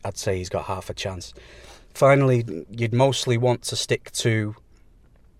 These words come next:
players that are playing in the top leagues as soon as possible for any chance of playing for City at all.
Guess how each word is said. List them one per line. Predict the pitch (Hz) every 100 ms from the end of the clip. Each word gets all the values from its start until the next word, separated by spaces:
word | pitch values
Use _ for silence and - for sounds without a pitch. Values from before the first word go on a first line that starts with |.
| - - -
players | 117 101
that | -
are |
playing | - 113 104
in | 101
the | 95
top | - - - - - - - -
leagues | 107 104 101 101
as | 92
soon | - 110 95
as |
possible | - - - 104 104
for | - 101
any | 101 92
chance | - 101 90
of | 92
playing | - 95
for | 92
City | - 95 - 98
at | 98 -
all. | 92 90